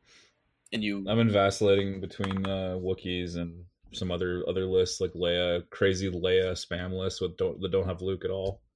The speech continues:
Speaker 2: So I've had some fun with those. Those have been
Speaker 1: Now, are
Speaker 2: great.
Speaker 1: they crazy because they don't have Luke, or are they crazy because they're Leia spam lists?
Speaker 2: They're just, they're just stuff people don't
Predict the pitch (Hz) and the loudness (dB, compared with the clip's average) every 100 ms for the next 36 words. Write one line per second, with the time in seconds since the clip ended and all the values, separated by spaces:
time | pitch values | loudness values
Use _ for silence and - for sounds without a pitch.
0 | _ _ _ _ _ _ - 101 98 95 | _ _ _ _ _ _ -4 2 2 2
1 | 90 90 90 87 90 92 - - 101 95 | -4 -4 -2 0 0 0 -4 -8 -6 -4
2 | 95 110 107 107 104 - 120 131 135 120 | 0 2 2 2 0 0 0 2 0 -2
3 | 110 107 107 104 107 95 95 113 135 123 | -2 -2 -2 -2 -6 -8 -6 -4 -4 -6
4 | 101 98 92 - 107 104 98 95 98 95 | -6 -6 -6 -2 -2 -2 -6 -8 -10 -8
5 | 90 - 90 87 87 78 - - 60 - | -8 -8 -8 -8 -8 -8 -10 -12 -14 -16
6 | - - - - _ _ _ _ _ _ | -20 -20 -20 -20 _ _ _ _ _ _
7 | _ _ _ _ _ _ 170 185 175 214 | _ _ _ _ _ _ 2 2 4 2
8 | - - 156 180 170 - 147 139 - 135 | 2 2 4 4 2 2 4 4 4 2
9 | 131 113 113 110 | 4 6 4 4